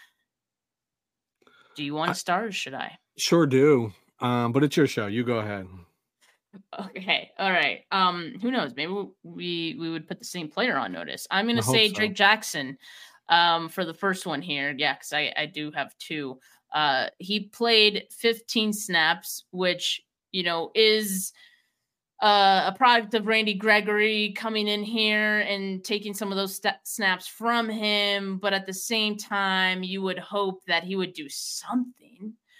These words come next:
Speaker 1: anything <laughs> with those fifteen snaps. Zero tackles, and much of the time he was getting bullied out there. It did not look good for Drake Jackson,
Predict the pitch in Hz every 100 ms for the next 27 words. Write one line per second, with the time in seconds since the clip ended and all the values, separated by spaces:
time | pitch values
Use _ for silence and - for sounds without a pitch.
0 | - - _ _ _ _ _ 165 208 349
1 | 320 240 - 156 175 220 247 240 - -
2 | - 240 254 254 254 - 247 226 202 214
3 | 214 208 196 190 185 185 226 202 185 233
4 | 277 269 254 214 254 247 214 202 196 247
5 | 277 226 202 202 190 190 202 262 190 202
6 | 202 196 190 196 294 165 139 _ - _
7 | - 185 185 156 135 95 - 214 196 214
8 | 202 233 247 208 196 196 214 170 160 -
9 | 185 185 190 185 190 190 196 - 170 160